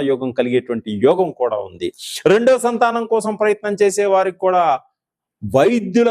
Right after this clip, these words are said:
సహాయ సహకారాలతోటి తప్పకుండా రెండో సంతానం కలిగేటువంటి సూచనలు కూడా కనిపిస్తున్నాయి. నూతన వ్యక్తులతో పరిచయాలు ఉంటాయి. కొంత ధన నష్టం కలిగేటువంటి సూచనలు ఉన్నాయి కాబట్టి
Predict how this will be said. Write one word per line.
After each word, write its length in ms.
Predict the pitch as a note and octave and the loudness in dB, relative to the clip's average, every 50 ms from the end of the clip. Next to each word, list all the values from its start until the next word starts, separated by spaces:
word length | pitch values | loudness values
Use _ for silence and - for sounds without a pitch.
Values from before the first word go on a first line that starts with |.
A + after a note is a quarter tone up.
| A3 - - | 0 -2 -4
సహాయ 460 | F#3+ F#3+ E3+ D#3+ G3+ G#3+ A3 A3 G#3+ G#3 G3 | -4 -2 -2 0 0 0 0 0 -2 -4 -6
సహకారాలతోటి 1120 | - - F3 E3 E3+ F#3 G3 F#3+ G#3+ G#3 G3+ G3+ F#3+ F#3 F#3 F3 - - E3 D#3+ E3 E3 | -8 -4 -4 -2 -2 -4 -6 -2 0 0 0 2 0 -2 -2 -4 -6 -8 -10 -6 -6 -4
తప్పకుండా 500 | D#3 D#3 C#3+ - - D#3 D3+ D#3+ D#3 D3+ D3+ | -4 -4 -6 -4 -6 -6 -6 -2 -2 -2 -2
రెండో 240 | C#3 C3+ D3 D#3+ D#3 | -2 0 0 0 -2
సంతానం 440 | - D3 C#3+ C3+ - C#3+ C3+ C3+ B2+ | -2 -4 -10 -4 -2 -2 -2 -2 -4
కలిగేటువంటి 520 | A#2+ B2+ B2 A#2+ A#2+ A#2 - A#2+ A#2 G#2 G2+ | -4 -4 -2 -2 -2 -2 -2 -4 -4 -4 -4
సూచనలు 360 | - A2 G2+ F#2 G2+ F#2+ F2+ | -4 -4 -2 0 -2 0 0
కూడా 140 | F#2+ F#2 E2 F#2 | 0 0 0 -4
కనిపిస్తున్నాయి. 400 | F2+ F2 F#2 - - F#2+ - - _ _ - - - - - - - - - - - D3 D3+ D#3 D#3 E3 | -6 -8 -8 -8 -8 -8 -8 -8 _ _ -20 -18 -16 -16 -16 -18 -20 -20 -6 2 2 4 4 4 4 4
నూతన 340 | G3+ A#3+ B3+ B3+ C4 B3+ B3 A#3+ | 4 2 4 4 2 4 4 2
వ్యక్తులతో 420 | A3+ A#3 - A#3 A#3 A#3 - A3+ G#3+ | 0 2 0 -2 -2 0 0 -2 -2
పరిచయాలు 560 | G#3+ - F3 F3 F3 - G3+ G3+ F#3+ F#3 E3+ D#3+ | -2 -4 -6 -6 -4 -2 0 2 2 2 0 -2
ఉంటాయి. 260 | D3+ - D#3 D3+ D#3 D3+ | -4 -2 -2 -2 -2 -2
కొంత 340 | - C#3+ C3+ C3 C3 - C#3+ B2+ B2 A#2 A#2 A#2 - - _ A#2+ G#2 C3+ | -4 -8 -8 -8 -2 0 2 2 4 2 0 -4 -6 -12 _ -10 -6 -4
ధన 160 | C3+ E3 F#3 | -2 -2 -2
నష్టం 320 | F3+ E3+ - - E3 D3 | -4 -6 -6 -6 -8 -4
కలిగేటువంటి 520 | C3 C3 B2+ A#2+ B2 A#2 A#2+ A#2+ A#2 A2+ G#2+ | -2 -2 0 0 -2 -2 -2 -6 -6 -6 -4
సూచనలు 340 | - C3 B2 - C3 A#2+ A2+ | -4 -4 -4 -2 -2 -2 -2
ఉన్నాయి 180 | A2+ A2+ A2 G2+ | 0 -2 -2 -2
కాబట్టి 280 | G#2+ A#2 - - C3 | -2 -4 -2 -6 -6